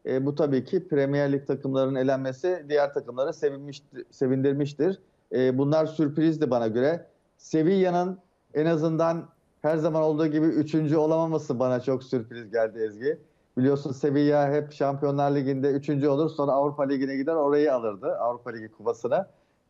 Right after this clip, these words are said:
E, herhalde Avrupa Ligi'nde oynayacak takımlar da Sevilla'nın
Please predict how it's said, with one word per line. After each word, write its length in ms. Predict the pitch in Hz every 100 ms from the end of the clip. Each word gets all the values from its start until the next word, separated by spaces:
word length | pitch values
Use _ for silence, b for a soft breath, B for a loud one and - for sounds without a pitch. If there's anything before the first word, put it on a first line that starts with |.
| -
E, 60 | 117
herhalde 680 | 127 143 147 143 156 147 - _ 123
Avrupa 320 | 147 147 151
Ligi'nde 340 | 147 147 147
oynayacak 540 | 143 147 147 143 147 156
takımlar 420 | 147 156 151 147
da 100 | 165
Sevilla'nın 680 | 165 143 147 147 147 147